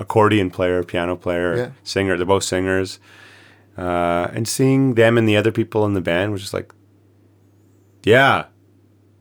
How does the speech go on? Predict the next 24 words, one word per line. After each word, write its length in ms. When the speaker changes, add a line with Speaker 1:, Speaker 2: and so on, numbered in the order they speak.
Speaker 1:
I 40
tried 240
to, 80
like, 280
pretend 340
to 40
be 180
them 240
or 120
e-, 260
emulate 440
them. 160
Speaker 2:
Yeah, 80
Speaker 1:
And, 140
Speaker 2:
yeah, 60
of 160
course. 260
Speaker 1:
and 120
then, 200
you 80
know, 140
once 260
I 80
started 420